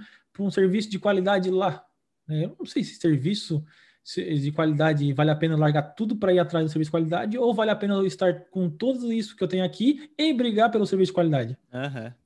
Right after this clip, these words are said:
Speaker 1: Eu esco-, eu escolhi ficar e brigar pelo serviço de qualidade. E é isso que eu tô fazendo hoje. Talvez um dia, né, eu acabe com tudo e vai viver na minha pousadinha recebendo os amigos lá.
Speaker 2: Pousada do tio Fio.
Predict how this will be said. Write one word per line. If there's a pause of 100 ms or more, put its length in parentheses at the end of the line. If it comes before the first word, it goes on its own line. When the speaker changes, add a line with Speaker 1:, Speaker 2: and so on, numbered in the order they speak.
(120)
Speaker 1:
Eu
esco-,
eu
escolhi
ficar
e
brigar
pelo
serviço
de
qualidade.
E
é
isso
que
eu
tô
fazendo
hoje. (260)
Talvez
um
dia,
né,
eu
acabe
com
tudo (340)
e
vai
viver
na
minha
pousadinha
recebendo
os
amigos
lá. (1200)
Speaker 2:
Pousada
do
tio
Fio.